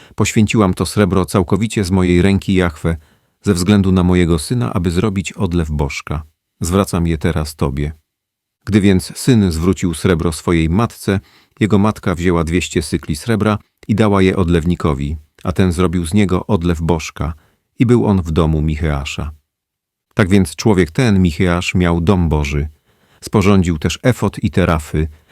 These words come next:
a jednemu ze swoich synów powierzył obowiązki i ten był mu za kapłana. W tych dniach nie było króla w Izraelu, każdy robił to, co uznał w swoich oczach za prawe. Był także pewien młodzieniec z Betlejem w Judzie,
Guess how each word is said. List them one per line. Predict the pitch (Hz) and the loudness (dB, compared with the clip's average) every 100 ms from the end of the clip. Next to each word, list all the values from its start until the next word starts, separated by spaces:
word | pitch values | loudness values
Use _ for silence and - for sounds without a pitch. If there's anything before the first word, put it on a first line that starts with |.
| _ | _
a | - | 2
jednemu | 107 92 101 92 | 4 4 4 4
ze | 87 | 0
swoich | 82 98 90 - | 0 0 0 -2
synów | - 123 107 - | 0 0 0 0
powierzył | 95 98 87 87 | 2 2 2 2
obowiązki | 85 82 92 104 - - 98 - - | 2 2 2 0 -2 -4 -4 -4 -8
i | 120 | -4
ten | - 135 120 | 0 2 4
był | 98 90 | 4 4
mu | 85 | 2
za | 85 | 0
kapłana. | 80 85 - 78 71 73 - _ _ _ _ _ _ - | 0 -4 -2 -2 -2 -4 -8 _ _ _ _ _ _ -4
W | |
tych | 120 92 | 0 2
dniach | 92 107 107 120 | 4 2 2 2
nie | 101 | 4
było | 104 90 | 4 2
króla | - 101 92 | 2 2 2
w | - | 0
Izraelu, | 87 95 98 82 73 | -2 0 2 2 0
każdy | 73 104 95 95 | -2 -4 0 2
robił | 98 92 85 | 2 2 0
to, | - 107 | 0 0
co | - 107 | 0 0
uznał | 127 107 104 | 0 2 0
w | 98 | -2
swoich | - 104 90 - | -4 -2 -2 -2
oczach | 107 101 87 | -4 -4 -4
za | 85 82 | -4 -4
prawe. | - 73 65 69 80 _ _ _ _ _ - | -2 -2 -4 -6 -10 _ _ _ _ _ -2
Był | 92 104 | 2 2
także | 113 90 104 | 2 0 0
pewien | 92 104 104 98 | 2 2 4 4
młodzieniec | 101 98 101 87 82 110 | 4 4 4 2 0 -2
z | |
Betlejem | 82 85 92 87 82 | 0 0 2 2 2
w | 80 | 2
Judzie, | 92 78 78 | 0 2 0